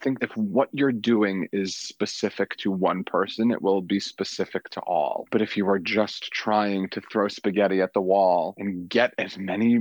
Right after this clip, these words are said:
people to do this thing as you possibly can, you'll fail if it's unspecific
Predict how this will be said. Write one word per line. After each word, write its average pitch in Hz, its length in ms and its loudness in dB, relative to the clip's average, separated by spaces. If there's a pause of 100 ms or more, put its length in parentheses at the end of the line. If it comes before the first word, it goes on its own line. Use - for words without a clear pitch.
people 92 720 0
to 104 100 -6
do 117 340 6
this 110 240 2
thing 120 280 2
as 104 140 0
you 98 80 0
possibly 101 560 -2
can, 104 580 -2
you'll 104 200 4 (400)
fail 127 580 0
if - 120 -8
it's - 200 -2
unspecific 110 840 -2